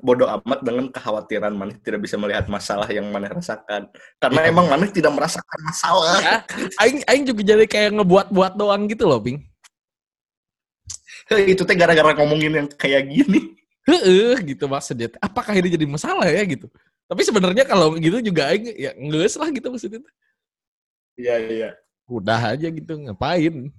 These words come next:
Speaker 2: Tapi, co-,
Speaker 1: Eh?
Speaker 2: iya, bisa jadi opsi nih. Eh, hai, anak psikologi.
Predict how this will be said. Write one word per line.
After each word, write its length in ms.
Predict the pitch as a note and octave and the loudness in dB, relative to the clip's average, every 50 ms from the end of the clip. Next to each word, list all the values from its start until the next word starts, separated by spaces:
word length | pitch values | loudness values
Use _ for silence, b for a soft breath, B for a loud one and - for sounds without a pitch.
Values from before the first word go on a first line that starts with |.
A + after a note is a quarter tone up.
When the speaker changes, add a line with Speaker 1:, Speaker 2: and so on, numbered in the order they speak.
| _ _ _ _ _ _ _ _ _ _ _ _ _ _ _ _ _ - _ _ _ _ _ _ _ | _ _ _ _ _ _ _ _ _ _ _ _ _ _ _ _ _ -20 _ _ _ _ _ _ _
Speaker 2:
Tapi, 480 | _ A#2+ B2 D#3 G#3 F#3+ - - - - _ _ _ _ - - _ B B B B B B B _ - - - - | _ -2 0 2 0 0 0 -4 -10 -20 _ _ _ _ -20 -20 _ B B B B B B B _ -20 -20 -6 -4
co-, 160 | - A2+ A2+ A2 - _ - - | -2 -2 -2 -6 -14 _ -14 -12
Speaker 1:
Eh? 240 | A#2 A2 A#2 C3+ - _ _ _ B B B B B B B _ _ _ _ - - _ _ _ _ _ - | -10 -10 -10 -10 -12 _ _ _ B B B B B B B _ _ _ _ -20 -20 _ _ _ _ _ -2
Speaker 2:
iya, 320 | C#3+ D#3 D3 B2 C#3+ D3 D#3 | 0 2 2 0 -2 -6 -10
bisa 320 | - C3+ C#3 C#3 D#3 B2 | -10 -10 -8 -6 -4 -4
jadi 160 | B2+ B2 C3 | -4 -4 -2
opsi 240 | B2+ C3+ C#3 - F#3 | -4 -4 -6 -6 -8
nih. 240 | E3 F3+ F#3 - - _ _ _ _ _ _ _ _ _ - - | -8 -8 -12 -14 -18 _ _ _ _ _ _ _ _ _ -20 -12
Eh, 240 | A#2+ A#2 A#2+ A#2+ A#2 | -8 -4 -4 -2 -2
hai, 220 | A#2 B2+ D3+ D3+ C#3 - | -2 -2 -2 -2 -4 -6
anak 240 | - A#2+ B2+ A#2+ - | -8 -10 -10 -10 -10
psikologi. 480 | C#3+ B2+ - B2 B2+ C3 C3+ D3 C#3+ | -10 -8 -4 -4 -2 -2 -4 -6 -8